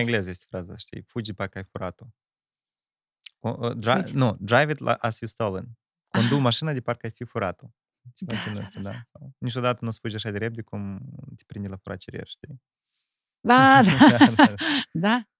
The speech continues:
Speaker 1: Ți minte și acum, gardul nici nu ți minte și nu ți mai avea, știi?
Speaker 2: Eu cred că ăștia care fac coaching sau primesc coaching se, se bazează pe chestii de astea.
Speaker 1: Da,
Speaker 2: Adică
Speaker 1: probabil.
Speaker 2: pe
Speaker 1: Nu, da, e,
Speaker 2: modul
Speaker 1: e,
Speaker 2: de
Speaker 1: e
Speaker 2: discuție.
Speaker 1: adevărat. Deci când nimerești în stări care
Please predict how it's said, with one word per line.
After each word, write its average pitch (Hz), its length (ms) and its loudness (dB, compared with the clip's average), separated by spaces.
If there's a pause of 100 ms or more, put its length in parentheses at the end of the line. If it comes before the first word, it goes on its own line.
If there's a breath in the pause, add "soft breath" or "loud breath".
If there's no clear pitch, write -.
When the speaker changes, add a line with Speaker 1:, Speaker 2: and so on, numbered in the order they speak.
(120)
Speaker 1:
Ți - 80 -6
minte 117 160 0
și - 60 -4
acum, 92 460 -4
gardul 107 300 -2
nici 104 120 -10
nu 110 100 -10
ți 101 120 -14
minte 98 240 -10
și - 120 -16
nu 92 120 -12
ți 98 120 -18
mai 92 100 -10
avea, 90 220 -14
știi? - 160 -20
Speaker 2:
Eu 185 80 -2
cred 202 200 -4
că - 120 -6
ăștia 208 240 -2
care 175 400 -2
fac 151 280 -6
coaching 180 680 -4
sau - 180 -2
primesc 190 360 -2
coaching 190 460 -4
se, 185 380 -6
se 185 180 -6
bazează 190 460 -6
pe - 120 -20
chestii 180 340 -10
de 175 100 -6
astea. - 300 -10 (240)
Speaker 1:
Da, 113 240 -2
Speaker 2:
Adică 151 120 -2
Speaker 1:
probabil. 113 500 0
Speaker 2:
pe 185 300 -2
Speaker 1:
Nu, 220 100 0
da, 143 180 2
e, 131 160 0
Speaker 2:
modul 214 140 4
Speaker 1:
e, - 20 0
Speaker 2:
de 214 60 2
Speaker 1:
e 190 40 0
Speaker 2:
discuție. 151 180 0
Speaker 1:
adevărat. 170 520 2
Deci 104 240 -6
când 147 320 -2
nimerești 123 680 -2
în 110 420 -4
stări 117 640 -4
care 104 400 -2